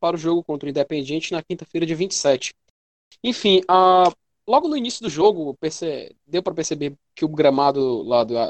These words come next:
da Arena Batão era bem ruim, bem desnivelado, gasto, enfim. Ah, logo no início do jogo, pe-, a gente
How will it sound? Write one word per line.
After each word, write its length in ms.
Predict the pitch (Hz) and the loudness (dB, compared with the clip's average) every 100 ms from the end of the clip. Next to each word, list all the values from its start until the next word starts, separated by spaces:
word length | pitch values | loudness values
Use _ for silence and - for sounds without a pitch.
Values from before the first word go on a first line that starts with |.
| 95 | -2
da 140 | 120 | 2
Arena 280 | 117 127 135 | 2 2 2
Batão 440 | 123 123 127 123 - _ _ _ _ _ | 0 0 -2 -2 -4 _ _ _ _ _
era 120 | 139 139 | 0 0
bem 400 | 139 139 202 233 | 0 0 2 2
ruim, 460 | 170 143 160 180 | 0 -2 -4 -4
bem 260 | 156 185 226 | 0 0 0
desnivelado, 800 | 196 175 156 117 139 156 147 139 | -4 -4 -2 2 6 6 4 0
gasto, 640 | 139 131 156 160 - 156 | 0 4 6 4 0 -4
enfim. 420 | 175 190 - 135 127 _ _ _ _ - | -4 -6 -8 -8 -8 _ _ _ _ 0
Ah, 280 | 160 160 160 | 4 6 6
logo 220 | 226 302 | 6 2
no 60 | |
início 240 | 302 277 - | -2 -4 -6
do 60 | |
jogo, 400 | 190 185 226 180 - | 0 4 4 2 -6
pe-, 180 | 196 - | -8 -8
a 40 | |
gente 140 | 226 | -12